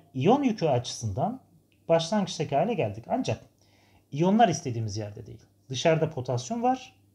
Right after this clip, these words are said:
içeride sodyum var. Miktar olarak potasyumlar dışarıda daha fazla.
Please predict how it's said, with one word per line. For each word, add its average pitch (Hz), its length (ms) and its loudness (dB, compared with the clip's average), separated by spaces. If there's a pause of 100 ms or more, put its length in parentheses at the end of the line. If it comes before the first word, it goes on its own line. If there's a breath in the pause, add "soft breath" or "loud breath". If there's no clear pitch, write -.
(160)
içeride 151 360 -2
sodyum 110 420 -6
var. 110 220 -14
Miktar 131 260 -8
olarak 139 320 -4
potasyumlar 117 520 -6
dışarıda 156 360 -4
daha 120 160 4
fazla. - 340 -12